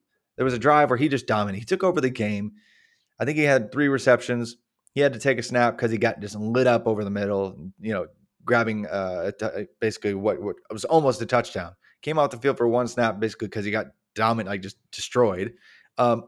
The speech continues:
and rather than, uh, actually calling another play, or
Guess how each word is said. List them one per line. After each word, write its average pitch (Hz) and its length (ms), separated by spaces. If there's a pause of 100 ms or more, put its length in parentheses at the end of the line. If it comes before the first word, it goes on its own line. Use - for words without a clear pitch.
and 123 300
rather 175 340
than, 131 420 (600)
uh, 113 140
actually 131 340
calling 131 380
another 117 300
play, 98 560 (160)
or 104 220